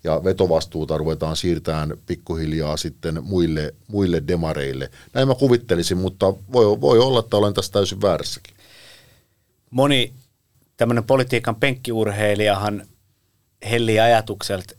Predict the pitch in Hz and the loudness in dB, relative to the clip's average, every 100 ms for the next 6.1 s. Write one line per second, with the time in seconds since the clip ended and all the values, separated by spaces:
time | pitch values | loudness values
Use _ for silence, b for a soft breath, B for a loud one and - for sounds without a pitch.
0 | _ _ 120 113 107 98 101 98 95 98 | _ _ 2 2 -2 -6 -4 -2 -2 -2
1 | 101 101 92 - 98 98 95 135 123 - | -2 -2 -4 -4 -2 -2 -4 0 0 -2
2 | 107 95 107 104 95 90 85 87 - 90 | -4 -2 2 2 0 -6 -8 -8 -8 -8
3 | 95 80 _ _ _ - 107 - 117 104 | -8 -8 _ _ _ -4 -4 0 0 0
4 | 107 98 92 87 95 90 95 - 113 - | -2 -4 -6 -8 -10 -8 -10 -6 -6 -2
5 | 101 90 90 - 92 - 101 - 92 85 | -2 -2 -4 -6 -6 -2 -2 -4 -6 -10
6 | - | -2